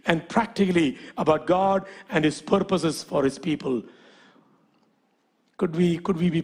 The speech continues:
praying, "Lord, I may understand, I may get more and more knowledge of your will, O God, in all spiritual wisdom and understanding." Why? Why should I get this? The second thing Paul prays for them is that so that we may walk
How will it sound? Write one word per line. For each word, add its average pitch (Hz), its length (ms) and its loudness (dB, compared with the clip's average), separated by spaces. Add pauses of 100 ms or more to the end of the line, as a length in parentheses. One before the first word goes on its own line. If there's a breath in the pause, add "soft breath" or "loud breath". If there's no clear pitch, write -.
praying, 170 240 2 (120)
"Lord, 165 280 0 (640 soft breath)
I 160 120 4
may 156 80 2 (120)
understand, 160 460 0 (180)
I - 100 4
may 165 160 0
get 156 100 0
more 175 340 0
and 151 160 -4
more 151 80 2 (120)
knowledge 151 340 0
of - 80 -8
your 131 220 -6
will, 143 140 2
O 127 60 0 (120)
God, 110 160 0 (320 loud breath)
in 151 140 2
all 214 140 2 (120)
spiritual 202 360 0 (100)
wisdom 165 360 0 (300 loud breath)
and 147 320 0 (120)
understanding." 131 640 0 (640 loud breath)
Why? 226 160 4 (600)
Why 208 180 2
should 226 160 0
I 214 60 2
get 214 160 0
this? 214 180 0 (460 loud breath)
The 160 160 -2
second 190 180 0
thing 165 160 0
Paul 165 280 0
prays 151 280 0 (180 loud breath)
for - 80 -6
them 147 140 2
is 135 160 0
that 139 160 -2
so 185 220 0
that 156 160 0
we 170 60 0
may 160 140 2 (120)
walk 262 260 0